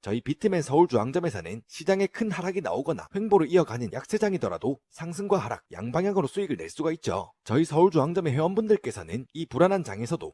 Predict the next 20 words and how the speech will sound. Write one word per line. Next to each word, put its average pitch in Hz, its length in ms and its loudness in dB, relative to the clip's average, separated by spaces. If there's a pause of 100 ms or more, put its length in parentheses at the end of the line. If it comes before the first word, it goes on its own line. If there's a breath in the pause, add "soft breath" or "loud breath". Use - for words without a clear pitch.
(140)
이미 180 340 -2
안정적으로 170 560 4
수익을 165 320 0
쌓아나가고 113 500 -2
계시니까 95 680 -10 (100)
지금 170 260 -2
이 185 120 -2
영상을 160 360 0
시청하시고 185 540 0
계신 131 300 -8
분들께서는 120 680 -2
지금 185 280 2
바로 101 340 -4
서울중앙점으로 151 960 2
문의 120 220 0
주셔가지고 170 600 -4 (140)
꾸준하고 208 680 -4
안정적인 180 540 0
수익 - 280 -6
플랜 87 240 -10